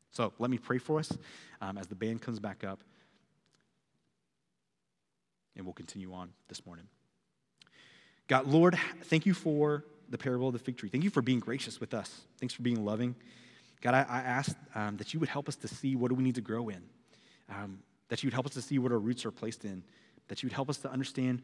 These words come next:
where do we not trust you completely. I know for my life, that's an ongoing question that I'm seeking the answer to.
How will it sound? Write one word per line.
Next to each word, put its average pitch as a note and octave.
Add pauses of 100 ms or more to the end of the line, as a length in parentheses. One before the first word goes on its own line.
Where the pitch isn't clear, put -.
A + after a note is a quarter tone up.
(600)
where C3+
do B2+
we A#2+
not A#2
trust -
you C3+
completely. G2+ (880)
I B2+
know C#3+
for C#3
my B2
life, D#3+
that's D3
an C3+
ongoing C3+
question F#3+ (160)
that G2+
I'm F#2+
seeking C#3+
the A#2+
answer B2
to. E3+